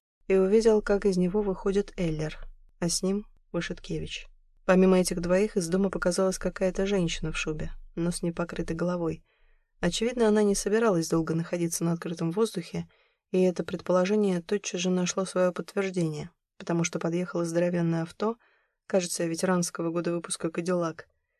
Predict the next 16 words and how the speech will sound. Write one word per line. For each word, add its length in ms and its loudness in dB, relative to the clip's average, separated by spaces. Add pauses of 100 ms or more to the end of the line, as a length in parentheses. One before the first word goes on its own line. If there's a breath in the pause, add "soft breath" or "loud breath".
(220)
и 80 -2
перед 260 0
ней 140 6
открыли 560 2 (220)
переднюю 520 0
водительскую 600 -6
дверцу. 480 -6 (500)
«Неужели 500 0
это 160 -6
та 100 -6
самая?» 480 -6 (400)
пробормотал 600 -2
он. 180 -6 (500)
«Ничего 460 -2
не 120 -2
понимаю. 540 -6